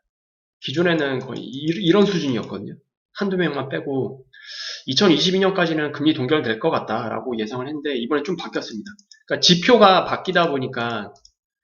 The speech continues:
어쩔 수 없죠. 이 점도표 상황도 바뀌는 겁니다, 지금. 근데 이천이십삼 년 갑자기 위원회에서도 점도표 상황이 바뀝니다.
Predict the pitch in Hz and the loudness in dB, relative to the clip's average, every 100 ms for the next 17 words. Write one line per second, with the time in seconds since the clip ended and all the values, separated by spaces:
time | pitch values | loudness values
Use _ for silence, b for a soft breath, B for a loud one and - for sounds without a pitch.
0 | - 123 208 - 131 123 110 135 156 170 | -8 -2 0 2 0 -2 -2 0 2 4
1 | 220 - 190 175 170 208 196 175 170 - | 4 4 2 4 2 2 0 0 -4 -4
2 | 175 180 139 110 104 104 101 - _ 123 | -2 0 0 -2 -4 -8 -14 -20 _ -6
3 | 123 123 131 175 165 127 131 139 - 208 | -4 -4 -2 0 2 0 -2 -2 -4 -4
4 | 202 180 202 - - _ b b _ 135 | 0 0 0 -6 -16 _ b b _ -4
5 | 131 165 156 147 127 135 196 202 185 170 | 0 0 0 0 0 4 4 6 4 2
6 | 147 143 143 135 123 123 131 135 139 160 | -2 -4 -4 -6 -8 -8 -8 -8 -6 -6
7 | 131 117 - 107 104 | -6 -12 -14 -16 -18